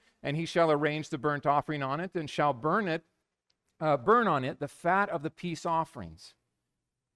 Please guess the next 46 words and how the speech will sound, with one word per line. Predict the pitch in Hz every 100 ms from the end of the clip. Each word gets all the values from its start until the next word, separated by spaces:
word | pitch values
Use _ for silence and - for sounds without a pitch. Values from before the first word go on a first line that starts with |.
| _
Fire | 180 180 147 131 185 -
shall | - 156 147
be | 147
kept | - 196 196 -
burning | 156 151 151
on | - 165 214
the | 208
altar | 151 147 143 139 123 - _ _ _ _ _ _ _
continually. | - 196 233 254 214 110 - _ _ _ _ _
It | 123
shall | - 175 165
not | 151 120
go | 139 127
out." | 117 76 _ _ _ _ _ _ _
Have | 131
you | 180
ever | 175
seen | - 202 185
those | 170
survival | - 165 170 170 170
shows? | 147 175 160 165 165 _ _ _ _ _ _ -
How | 175
important | 156 180 180 160 165
it |
is | 170 160
for | 160
them | 156 151
to |
keep | - 175
their | - 143
fire | - 151 156
burning, | 156 160 156 160 160 - -
you |
know, | 147 151
like | 143 131
the | - 135
Alone | 127 135 143
one | 135 139
they | 131
did | 127 139
up | 135
on | 123
the |
island | 104 135 135 135
over | 127
here. | 120 135 131